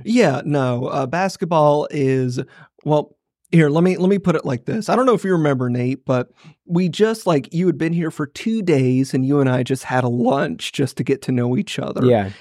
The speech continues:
Speaker 1: And as we were leaving, you were, you were like, "Do you play any sports?" And I'm, I'm like, "I'm not a sports guy. I don't follow teams. I don't do any of that.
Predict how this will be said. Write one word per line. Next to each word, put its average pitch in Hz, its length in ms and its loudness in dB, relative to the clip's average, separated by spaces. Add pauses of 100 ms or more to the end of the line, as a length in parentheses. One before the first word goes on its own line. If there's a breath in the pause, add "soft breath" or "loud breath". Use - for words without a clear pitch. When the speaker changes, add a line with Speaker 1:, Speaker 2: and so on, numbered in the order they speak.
Speaker 1:
And 147 120 -4
as 208 240 2
we 233 140 2
were 175 180 4
leaving, 143 720 0 (480 loud breath)
you 160 320 2
were, 175 400 4 (340 soft breath)
you 175 240 2
were 185 180 4
like, 135 420 0 (680)
"Do 151 180 0
you 185 140 0
play 208 300 -4
any 180 160 0
sports?" - 880 -8 (320 soft breath)
And 190 320 2 (160)
I'm, 220 320 0 (220)
I'm 254 140 0
like, - 220 0
"I'm 311 120 0
not 277 260 0 (220)
a 147 140 0
sports 135 440 -4
guy. 139 440 -6
I 202 80 0
don't 190 140 2
follow 180 280 4
teams. 180 680 0
I 160 60 2
don't 170 140 2
do 143 120 2
any 143 200 2
of 139 80 0
that. 143 240 -2